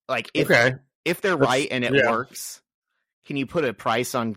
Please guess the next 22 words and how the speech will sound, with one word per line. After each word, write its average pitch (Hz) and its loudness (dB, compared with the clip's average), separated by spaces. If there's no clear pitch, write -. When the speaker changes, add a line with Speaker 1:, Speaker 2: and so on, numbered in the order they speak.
Speaker 1:
you 117 -4
know, 101 -4
curing 120 -4
cancer? 117 -6
Speaker 2:
Yeah, 110 2
no, 110 0
you 135 -6
can't. 101 0
Um, 147 4
Speaker 1:
I 135 -2
know 147 2
you 143 4
Speaker 2:
and 165 4
Speaker 1:
and 131 0
your 131 2
Speaker 2:
s- 117 -4
Speaker 1:
golf 135 2
buddies 113 -2
try 135 -2
to. 101 -10
Speaker 2:
Yeah. - -6
<laughs> - -8